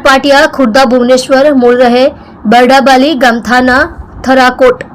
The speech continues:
આસ્કા, જિલ્લો ગંજામ, ઓરિસ્સા, નાને ઓરિસ્સા, ભુવનેશ્વર, શિશુ વિહાર, પટિયા, ખુર્દા વિસ્તારમાંથી પકડી પાડેલ છે. મજકૂર આરોપી અમરોલી પોલીસ સ્ટેશન ગુનો રજિસ્ટર્ડ નંબર છ બે હજાર નવ ઈપીકો કલમ ત્રણસો બે,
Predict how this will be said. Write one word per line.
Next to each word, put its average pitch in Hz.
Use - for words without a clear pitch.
આસ્કા, 240
જિલ્લો 247
ગંજામ, 240
ઓરિસ્સા, 247
નાને 240
ઓરિસ્સા, 254
ભુવનેશ્વર, 262
શિશુ 269
વિહાર, 247
પટિયા, 262
ખુર્દા 240
વિસ્તારમાંથી 247
પકડી 220
પાડેલ 196
છે. -
મજકૂર 226
આરોપી 247
અમરોલી 240
પોલીસ 233
સ્ટેશન 247
ગુનો 254
રજિસ્ટર્ડ 254
નંબર 254
છ 277
બે 247
હજાર 233
નવ 240
ઈપીકો 226
કલમ 220
ત્રણસો 226
બે, 226